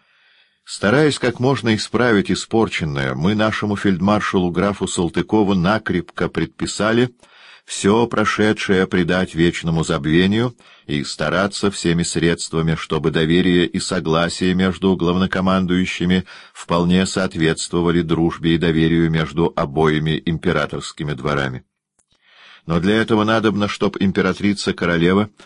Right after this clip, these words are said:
дала такие же повеления и своему генералитету, и чтоб заслуженное нашим войском доверие не было уменьшаемо такими сомнениями и гаданиями, которые, быть может, основаны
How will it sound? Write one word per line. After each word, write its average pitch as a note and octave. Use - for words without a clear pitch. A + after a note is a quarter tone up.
дала F#2
такие G2+
же F#2+
повеления F#2
и F2+
своему E2+
генералитету, F2+
и E2
чтоб F2
заслуженное F#2
нашим F#2+
войском F#2
доверие F#2
не F#2
было A2
уменьшаемо G2
такими F#2
сомнениями F2
и E2
гаданиями, F#2+
которые, F2+
быть F2
может, F2+
основаны F2